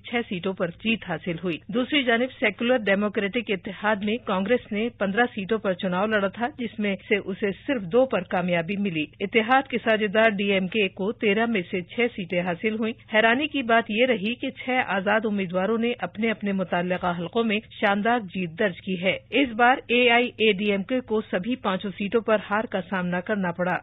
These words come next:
पुदुचेरी से चंद्रमोहन की रिपोर्ट के साथ खबरनामे के लिए शबाना रहमान।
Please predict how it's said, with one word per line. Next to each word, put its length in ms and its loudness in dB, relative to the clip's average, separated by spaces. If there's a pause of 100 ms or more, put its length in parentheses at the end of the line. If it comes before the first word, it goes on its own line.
(140)
पुदुचेरी 540 -2
से 200 -2
चंद्रमोहन 800 0
की 140 -4
रिपोर्ट 340 0
के 140 -6
साथ 200 -2
खबरनामे 600 -4
के 160 -6
लिए 260 -2
शबाना 420 -4
रहमान। 440 -4